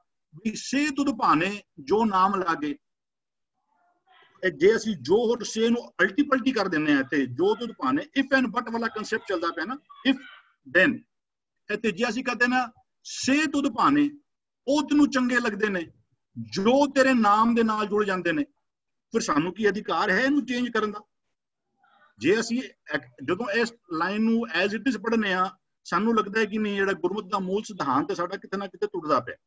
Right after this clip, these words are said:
"ਜੋ ਤੁਧ ਭਾਣੇ", ਜੋ ਤੈਨੂੰ ਚੰਗੇ ਲੱਗਦੇ ਨੇ, ਉਹਨਾਂ ਨੂੰ ਤੂੰ ਨਾਮ ਦੇ ਵਿੱਚ ਲਗਾ ਦੇਣਾ। ਫਿਰ ਸਾਨੂੰ ਲੱਗਦਾ ਹੈ ਕਿ ਨਹੀਂ, ਫਿਰ ਤੇ ਜਿਹੜਾ ਰੱਬ ਦਾ ਜਿਹੜਾ ਉਹ ਨਿਰਵੈਰ ਵਾਲਾ ਸਰੂਪ ਹੈ, ਉਹ ਕਿਤੇ ਨਾ ਕਿਤੇ ਸ਼ਾਇਦ ਉਹ, ਉਹਦਾ, ਉਹਦੀ ਪੂਰਤੀ ਨਹੀਂ ਹੋ ਰਹੀ।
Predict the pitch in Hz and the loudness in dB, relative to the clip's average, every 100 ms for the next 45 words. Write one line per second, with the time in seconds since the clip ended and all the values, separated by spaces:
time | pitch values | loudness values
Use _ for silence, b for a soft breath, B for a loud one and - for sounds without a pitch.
0 | _ _ _ _ _ - 170 208 240 214 | _ _ _ _ _ 0 2 4 0 -2
1 | 147 170 180 269 294 302 254 269 294 226 | 0 0 -2 -2 -2 -2 2 2 2 2
2 | 208 240 - 240 254 254 220 202 214 214 | -2 -4 -4 -2 -2 2 4 4 4 2
3 | 226 226 226 185 160 135 117 85 _ _ | 2 0 -4 0 0 0 -2 -4 _ _
4 | _ - 233 226 233 226 233 233 226 220 | _ -8 -2 0 0 0 0 0 0 0
5 | 214 208 208 202 190 175 190 190 185 180 | -2 -2 -2 -2 0 0 0 -2 0 0
6 | 175 160 147 160 180 175 175 165 160 175 | 0 -4 -2 -2 0 -2 -4 -2 -2 -2
7 | 180 - 175 170 151 170 - 165 160 175 | -4 -8 -12 -14 -10 -8 -6 -6 -6 -10
8 | - _ _ _ 175 170 175 175 180 185 | -12 _ _ _ -4 0 0 -2 -6 -8
9 | 180 180 190 185 143 131 139 | -8 -6 -6 -4 -2 -2 -4